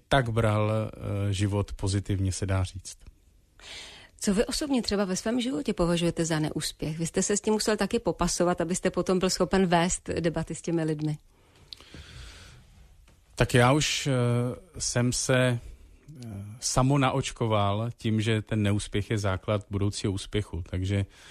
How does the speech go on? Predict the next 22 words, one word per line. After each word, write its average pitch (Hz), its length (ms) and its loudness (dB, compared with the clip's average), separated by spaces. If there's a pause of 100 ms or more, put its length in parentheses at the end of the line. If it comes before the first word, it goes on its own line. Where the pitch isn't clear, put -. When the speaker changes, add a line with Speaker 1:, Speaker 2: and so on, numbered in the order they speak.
(260)
Speaker 1:
dneska 101 260 0
těžko 110 360 0
interpretuju 107 1000 2
nějakou 104 340 2
část 101 320 2
svého 107 240 4
života 104 260 2
jako 104 180 2
neúspěch. 101 580 2
Zdánlivě, 92 540 2 (500)
eh, 92 160 -2
se - 140 -4
mi 98 140 2
nepodařilo 92 520 0
třeba 92 200 2
získat 92 460 0
někde 92 220 2
nějaké 90 360 4
stipendium 90 840 4
nebo 90 280 0
zajímavou 92 460 4
práci, 90 720 2